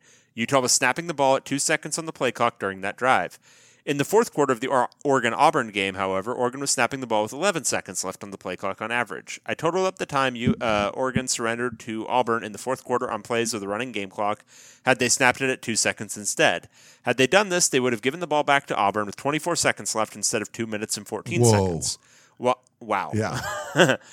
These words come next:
Speaker 1: While Auburn still may have been able to gain the roughly thirty yards they needed to get within field goal range, there's no question it would have been much more difficult with only twenty-four seconds
Speaker 2: And they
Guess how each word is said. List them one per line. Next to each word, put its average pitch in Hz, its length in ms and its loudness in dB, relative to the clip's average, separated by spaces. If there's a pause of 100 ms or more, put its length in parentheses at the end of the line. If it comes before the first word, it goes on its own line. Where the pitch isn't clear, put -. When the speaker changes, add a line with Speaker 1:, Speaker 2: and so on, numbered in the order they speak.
(260)
Speaker 1:
While 143 220 8
Auburn 190 320 8
still 202 220 2
may 202 100 2
have 175 80 2
been 175 100 -2
able 180 160 0
to 147 100 -2
gain 151 260 -2
the 139 100 -2
roughly 131 400 0
thirty 139 320 0
yards 139 240 2
they 127 100 0
needed 120 300 -6
to - 40 -8
get 107 200 -2
within 107 180 -6
field 165 320 -2
goal 107 180 0
range, 104 300 -2
there's 104 220 -4
no 151 160 0
question 135 360 0
it 117 60 -8
would 117 140 -4
have 110 60 -8
been 107 120 -4
much 117 220 -4
more 135 100 -2
difficult 107 340 -4
with 95 120 -12
only 95 180 -8
twenty-four 92 380 -10
seconds - 320 -8
Speaker 2:
And 180 80 4
they 196 60 6